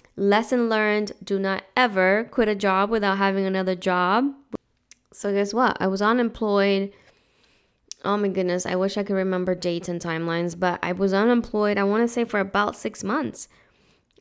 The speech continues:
before I decided I needed to get back to school or find a job. Uh, school came first, the opportunity to go to grad school. And either way, it was something I wanted to do that I was going to do eventually. It just so happened that now was the time to do it.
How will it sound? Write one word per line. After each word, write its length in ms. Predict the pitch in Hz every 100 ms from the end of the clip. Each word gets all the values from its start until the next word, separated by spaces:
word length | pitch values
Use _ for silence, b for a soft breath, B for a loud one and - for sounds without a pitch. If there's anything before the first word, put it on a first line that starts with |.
| 190
before 400 | 208 208 226 220
I 60 |
decided 420 | 208 202 208 214 214
I 60 |
needed 280 | 208 208 202
to 100 | 196
get 340 | 180 190 190 -
back 400 | 190 185 185 - -
to 720 | 190 180 175 170 165 165 165
school 580 | - - 392 392 392 392
or 160 | - 311
find 280 | 311 302 311
a 120 | 330
job. 460 | 480 554 - - - B B B B
Uh, 360 | - 196 185 175
school 260 | - 240 226
came 240 | 254 247
first, 500 | 254 247 - - - _ _ _ -
the 180 | 202 196
opportunity 380 | 196 202 214 208
to 100 | 202
go 100 | 196
to 80 | 185
grad 300 | 190 190 190
school. 440 | - 196 202 233 B B B B -
And 560 | 208 196 190 180 185
either 240 | 262 294 262
way, 220 | 240 247
it 80 | 233
was 240 | 226 214
something 420 | - 220 226 233
I 80 | 233
wanted 260 | 226 220 208
to 100 | 196
do 280 | 180 214 247
that 140 | 208
I 80 | 190
was 140 | 180
going 240 | 185 208 214
to 100 | 202
do 120 | 196
eventually. 560 | 185 190 196 277 330
It 80 | 277
just 220 | 208 202
so 120 | 202 196
happened 420 | 196 196 214 208
that 140 | 202
now 260 | 208 202 208
was 160 | 226
the 80 | 233
time 260 | 233 202 196
to 80 | 214
do 180 | 262 311
it. 160 | -